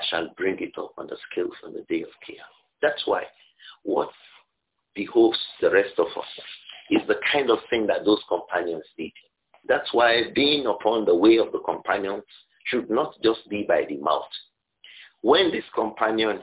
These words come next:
heard this, he says, "Wallahi ya Rasulallah, I swear by Allah, O Messenger of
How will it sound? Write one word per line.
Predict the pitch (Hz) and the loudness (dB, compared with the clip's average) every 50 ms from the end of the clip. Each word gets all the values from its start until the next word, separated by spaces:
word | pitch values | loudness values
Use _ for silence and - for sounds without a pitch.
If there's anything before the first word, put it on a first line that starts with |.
| - | 0
heard | - 104 104 101 - - | 2 2 2 2 0 -4
this, | 95 - - | -8 -8 -8
he | 101 - - | -12 -10 -10
says, | 104 104 95 | -10 -10 -6
"Wallahi | 92 92 101 101 101 98 107 120 127 123 117 107 104 104 | 0 2 2 4 4 4 4 4 4 4 2 0 2 2
ya | 101 98 98 | 2 2 0
Rasulallah, | 98 95 - - 87 85 87 82 82 80 78 - _ _ _ _ _ _ _ _ - | 0 -2 -4 -4 -4 -4 -6 -6 -6 -8 -14 -16 _ _ _ _ _ _ _ _ -4
I | 104 104 - | -4 -4 0
swear | - 139 147 143 - | 4 4 4 4 4
by | 120 | 2
Allah, | 113 101 107 113 104 101 101 98 98 92 | 2 2 0 0 0 0 0 0 0 -2
O | |
Messenger | 92 95 95 - - 87 85 82 82 | -4 -10 -12 -12 -14 -12 -8 -8 -8
of | 80 | -8